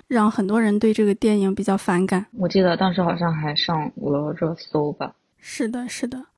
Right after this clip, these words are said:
Speaker 1: 然后还有三大队的映后，这个是比较新的，张译拒绝跳科目三。我看到一个视频，就是前面有一个人跳，张译在后面脸色很不好，因为三大队这个电影还是比较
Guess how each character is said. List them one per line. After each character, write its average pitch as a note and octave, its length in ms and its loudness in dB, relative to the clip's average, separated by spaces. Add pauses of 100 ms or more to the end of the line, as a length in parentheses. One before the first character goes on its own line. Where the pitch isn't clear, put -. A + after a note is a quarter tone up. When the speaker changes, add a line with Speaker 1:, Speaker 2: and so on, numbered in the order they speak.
(120)
Speaker 1:
然 A#3 140 4
后 B3 120 4
还 A#3 180 2
有 G#3+ 180 2
三 B3 200 0
大 A#3+ 160 4
队 A#3+ 220 2
的 G#3 80 0
映 G#3 240 2
后， G3+ 220 0
这 B3 160 0
个 G#3+ 100 2
是 A3 180 -2
比 G3 140 -4
较 G3+ 160 0
新 G#3 340 0
的， G3 140 0
张 G#3+ 240 2
译 G#3+ 200 4
拒 A3+ 180 2
绝 F#3 180 0
跳 - 240 -2
科 - 180 -2
目 G3 140 2
三。 G3 300 2 (140)
我 G3+ 100 -4
看 A#3 180 0
到 A3+ 80 2
一 A3 80 0
个 A3+ 100 2
视 A3+ 200 0
频， G3+ 240 2
就 A3+ 100 4
是 G#3 80 2
前 G3+ 220 0
面 A3+ 160 4
有 G3 100 4
一 G3 100 0
个 G#3 120 0
人 G3 180 2
跳， G3+ 320 -2 (160)
张 G#3+ 180 2
译 A3 220 4
在 G#3+ 180 2
后 G#3+ 200 2
面 G#3 420 4
脸 G3 240 2
色 A3 160 2
很 G3+ 180 -2
不 A#3 80 0
好， - 280 -4 (180)
因 D4 140 4
为 C#4+ 100 6
三 C#4 160 2
大 C4 80 4
队 C4 160 4
这 A#3+ 80 2
个 A3+ 80 4
电 A3+ 160 2
影 G3 100 2
还 A3 140 -2
是 A#3 100 2
比 A#3 120 -2
较 F#3+ 280 2